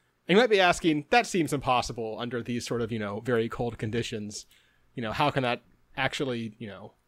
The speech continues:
work in, like, a severe winter?" And the counterpoint I have to that is there is an, a, a Antarctic research base called the Princess Elizabeth Antarctica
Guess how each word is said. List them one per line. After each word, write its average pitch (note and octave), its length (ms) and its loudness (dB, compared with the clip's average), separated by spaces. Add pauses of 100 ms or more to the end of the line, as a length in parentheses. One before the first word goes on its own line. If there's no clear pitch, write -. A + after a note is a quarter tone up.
work C3 320 -2
in, A#2+ 100 -4
like, A2+ 220 -10
a A2+ 200 -4
severe B2 400 0
winter?" A2+ 520 -6 (600)
And B2+ 460 -2
the B2+ 180 -2
counterpoint F#3+ 480 6
I D#3 40 4
have C3+ 180 2
to C3+ 80 -4
that G2+ 300 -4 (160)
is A2+ 420 -6 (180)
there D3+ 240 8
is D3 520 6
an, B2 140 0
a, C#3 300 0
a A#2+ 400 -2 (140)
Antarctic E3+ 640 4 (260)
research D3+ 460 4
base G#2 420 -6 (440)
called B2+ 520 2
the A#2 440 -4
Princess - 460 0
Elizabeth C3 380 0
Antarctica A2 640 -6